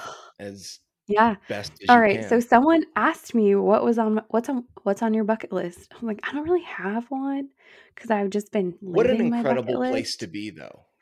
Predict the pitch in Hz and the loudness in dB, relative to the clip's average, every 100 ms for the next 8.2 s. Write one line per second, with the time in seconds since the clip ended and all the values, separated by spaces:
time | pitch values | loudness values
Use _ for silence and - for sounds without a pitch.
0 | _ _ - - 165 190 127 - 214 185 | _ _ -20 -16 -2 0 0 -2 0 0
1 | 180 139 143 143 147 202 202 208 208 - | -2 -4 -4 -2 -2 0 -2 -4 -8 -10
2 | - - _ _ _ _ - 311 - 330 | -16 -20 _ _ _ _ -12 -12 -2 0
3 | 320 359 254 - _ _ _ _ 233 - | 2 0 0 -2 _ _ _ _ -14 -10
4 | - 170 135 220 180 _ _ _ _ _ | -2 -2 0 -2 -4 _ _ _ _ _
5 | _ - 233 226 202 190 - _ _ _ | _ 0 4 4 2 0 -6 _ _ _
6 | - 247 247 240 - 262 294 359 - - | 2 4 4 2 0 2 4 2 0 0
7 | 214 196 208 185 175 185 175 165 160 175 | 2 2 -2 -6 -4 -6 -4 -6 -6 -6
8 | 170 185 | -6 -8